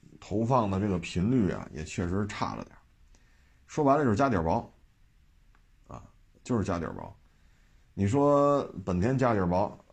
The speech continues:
那跟马自达比，那还是要好很多，啊，还是要好很多。你最起码人家这几年，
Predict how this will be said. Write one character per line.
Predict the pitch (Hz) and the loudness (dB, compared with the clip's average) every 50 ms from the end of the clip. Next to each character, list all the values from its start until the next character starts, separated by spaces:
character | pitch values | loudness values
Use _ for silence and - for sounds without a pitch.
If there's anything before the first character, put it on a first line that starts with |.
| _ | _
那 | - 104 110 107 | -8 -4 -2 0
跟 | 117 135 | 2 2
马 | 135 113 92 90 | 2 2 2 2
自 | 90 | 2
达 | 95 110 131 | 2 2 2
比， | 127 107 85 65 69 - - - | 2 0 -2 -2 -6 -8 -10 -10
那 | - 95 95 | -6 -4 -4
还 | 87 95 101 | -2 -2 0
是 | 110 104 95 90 85 82 82 85 - - - | 0 0 0 0 0 -2 -4 -6 -6 -6 -6
要 | 95 | -6
好 | 87 - - 92 | -4 -4 -6 -4
很 | 92 95 - - | -4 -6 -8 -10
多， | - 64 - - _ _ _ _ _ _ _ _ _ _ _ _ _ _ _ _ _ _ _ | -14 -16 -16 -16 _ _ _ _ _ _ _ _ _ _ _ _ _ _ _ _ _ _ _
啊， | _ - - - - _ _ _ _ | _ -20 -20 -20 -20 _ _ _ _
还 | - - 92 | -10 -6 -4
是 | 98 107 | -2 -2
要 | 98 82 | -2 -2
好 | - - 80 | -4 -6 -8
很 | 78 73 - | -8 -8 -12
多。 | - - - - - _ | -12 -18 -20 -20 -18 _
你 | - 87 | -10 -6
最 | 107 117 110 | -4 -2 -2
起 | 104 123 | 0 0
码 | 120 113 107 | 0 2 2
人 | 104 104 104 110 | 2 0 0 0
家 | 120 120 113 | 0 0 0
这 | 107 123 113 | 2 0 0
几 | 98 92 92 | 0 0 0
年， | 87 87 90 95 107 110 - | 0 0 0 0 -2 -2 -4